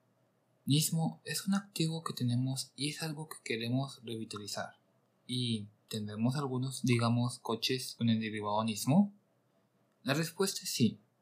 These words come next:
dijo Cartier a Top Gear. Indicó que los Nismos E V recibirán actualizaciones de la suspensión y el tren motriz, que es una receta similar a los retoques de los vehículos de combustión interna de dicha marca.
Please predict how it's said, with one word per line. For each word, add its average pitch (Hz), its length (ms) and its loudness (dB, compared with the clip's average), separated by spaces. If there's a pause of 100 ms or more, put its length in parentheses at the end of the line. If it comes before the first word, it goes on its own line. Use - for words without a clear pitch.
(460)
dijo 139 440 6
Cartier 143 600 4 (100)
a 117 140 -8
Top 113 180 -2
Gear. - 260 -2 (1160)
Indicó 156 460 6
que 180 120 4
los 170 220 4
Nismos 151 540 -2
E 123 140 0
V 127 420 2
recibirán 120 600 4
actualizaciones 139 680 0
de 127 100 0
la 113 160 2
suspensión 117 760 -2
y 127 120 -2
el 117 100 0
tren 113 160 2
motriz, 147 440 4 (460)
que 147 120 8
es 151 80 6
una 185 140 6
receta 170 380 -2
similar 139 560 2
a - 60 -12
los 120 140 -4
retoques 120 420 -2
de 131 80 0
los 113 160 0
vehículos 107 380 -2
de 127 80 -4
combustión 104 400 -6
interna 110 500 0 (300)
de 110 180 4
dicha 101 240 0
marca. 131 420 6